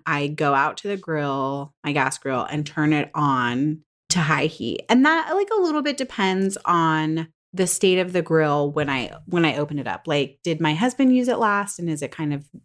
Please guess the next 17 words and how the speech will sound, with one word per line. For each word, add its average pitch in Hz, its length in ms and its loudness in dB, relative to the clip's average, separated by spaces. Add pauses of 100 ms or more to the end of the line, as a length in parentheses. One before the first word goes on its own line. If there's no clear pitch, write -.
gross? 170 680 0
Or 139 540 0 (500)
the 196 240 2
idea 202 360 2
is, 202 100 -2
like, 180 260 -4
turning 240 320 -2
it 302 80 2
on 269 140 0
to 233 120 -6
high 196 260 0
heat 175 540 -4
will 156 340 0
cook - 340 -4
off 156 320 2
any, 147 360 -4
like, 139 340 -8